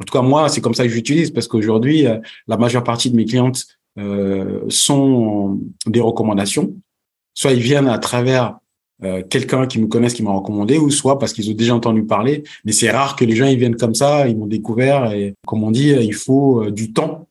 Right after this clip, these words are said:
pour que les gens s'habituent avant de passer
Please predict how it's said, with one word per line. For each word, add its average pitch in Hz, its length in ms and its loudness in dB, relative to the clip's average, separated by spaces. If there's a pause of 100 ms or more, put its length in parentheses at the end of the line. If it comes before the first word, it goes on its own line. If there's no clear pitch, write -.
pour - 160 -6
que 120 80 -2
les 117 80 4
gens 131 380 0 (320)
s'habituent 127 720 0
avant 120 180 0
de 127 80 0
passer 139 500 -2